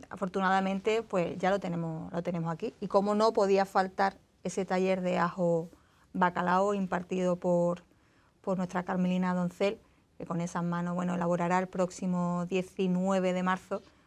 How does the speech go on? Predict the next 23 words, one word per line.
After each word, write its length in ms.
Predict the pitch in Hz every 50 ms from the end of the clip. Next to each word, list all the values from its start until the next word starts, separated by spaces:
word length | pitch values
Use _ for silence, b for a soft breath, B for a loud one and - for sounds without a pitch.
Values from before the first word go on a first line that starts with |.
| b b b -
pues, 180 | - 175 165 170
ese 160 | - - 175
taller 400 | - 175 175 175 175 185 185 - - _ _
que, 220 | - 190 180 175
bueno, 200 | 165 170 180 233
que 80 | 214 190
ya 80 | 180 175
ahí 160 | 175 175 185
ya 80 | 190
hay 100 | 185 185
gente 800 | 190 - 202 185 180 185 185 185 180 180 180 180 180 180 175 175 175 180
apuntada. 540 | - - 190 180 175 202 190 196 214 247 - b b b b b b b b b b _
Y, 580 | - 214 202 202 202 196 196 196 190 190 185 -
y 100 | 202 196
gracias 440 | 208 220 233 254 - - 277 262 254
a 60 | 240
iniciativas 600 | 220 220 214 - 214 214 190 226 240 240 214 208
y 60 | 202
a 60 | 185
personas 340 | 180 190 185 - 202 196 196
como 400 | - - 190 185 180 175 175 175 180
Carmelina, 540 | 180 175 180 175 175 180 214 226 214 214 - b b b b b b b b b _ _
pues, 420 | 202 190 185 180 180 175 170 -